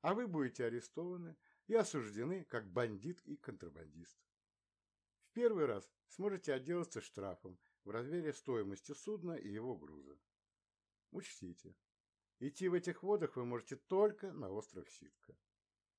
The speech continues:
Если вас повторно поймают в территориальных водах Дальроссии, будете считаться пиратом и контрабандистом и повешены на рее. Честь имею.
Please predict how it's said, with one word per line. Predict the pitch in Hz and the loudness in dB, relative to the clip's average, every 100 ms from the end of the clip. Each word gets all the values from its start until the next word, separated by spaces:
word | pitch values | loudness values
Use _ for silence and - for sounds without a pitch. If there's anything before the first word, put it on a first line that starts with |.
| _ _ _ | _ _ _
Если | 160 160 175 | -4 -2 0
вас | 170 | 0
повторно | - 196 190 233 240 170 | 2 0 2 6 6 6
поймают | 107 117 113 110 98 90 | 2 2 2 2 0 -4
в | - | -8
территориальных | 107 110 107 107 95 92 - | -6 -6 -2 -2 -2 -6 -8
водах | 98 90 85 78 | -6 -6 -8 -12
Дальроссии, | 92 87 85 78 - 73 71 _ _ - - _ _ - | -10 -8 -10 -14 -18 -20 -20 _ _ -20 -20 _ _ -6
будете | 233 175 156 | -6 -4 -6
считаться | - 123 110 113 123 | -6 -2 0 0 -4
пиратом | - 202 220 208 180 | 2 6 6 4 -4
и | - 190 | -6 -6
контрабандистом | 190 107 90 80 87 87 113 - 104 98 _ _ | -6 -6 -8 -10 -10 -10 -10 -12 -16 -18 _ _
и | - | -8
повешены | - 113 117 143 104 90 | -2 2 2 0 -2 -8
на | 90 95 | -6 -6
рее. | 90 90 90 _ _ _ _ _ _ _ | -6 -8 -12 _ _ _ _ _ _ _
Честь | - 175 - | -2 -2 -2
имею. | 87 76 | -12 -12